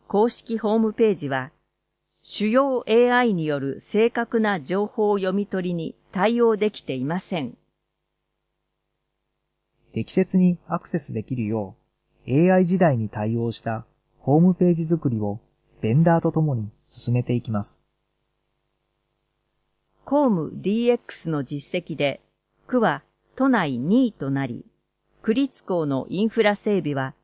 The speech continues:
Speaker 1: 最先端の水準となりました。今後は蓄積データをエーアイで多角的に分析し、支援が必要な子の早期発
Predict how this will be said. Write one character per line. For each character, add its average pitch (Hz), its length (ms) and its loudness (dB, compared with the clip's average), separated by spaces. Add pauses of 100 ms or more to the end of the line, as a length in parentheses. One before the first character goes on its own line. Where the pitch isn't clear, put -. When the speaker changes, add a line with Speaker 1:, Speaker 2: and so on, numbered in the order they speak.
Speaker 1:
最 247 300 0
先 285 240 0
端 165 240 0
の 139 140 -4
水 165 260 -6
準 175 240 -4
と 160 140 -4
な 147 120 -2
り 143 120 -2
ま 143 120 -4
し - 140 -14
た。 - 180 -4 (1160)
今 226 220 2
後 214 120 2
は 185 220 -2 (320)
蓄 - 220 -10
積 262 340 -4
デ 247 180 6
ー 214 60 -14
タ 143 180 -2
を 127 200 -6 (180)
エ 233 220 6
ー 240 80 4
ア 226 80 4
イ 196 80 -2
で - 320 -4
多 170 120 -4
角 - 220 -4
的 226 260 0
に 190 160 2
分 170 180 -2
析 - 280 -4
し、 - 340 -8 (600)
支 - 260 0
援 254 200 4
が 233 120 -2
必 - 300 -12
要 226 180 2
な 202 160 -2
子 190 160 -6
の 175 320 -4
早 277 300 -2
期 165 160 -8
発 160 240 -8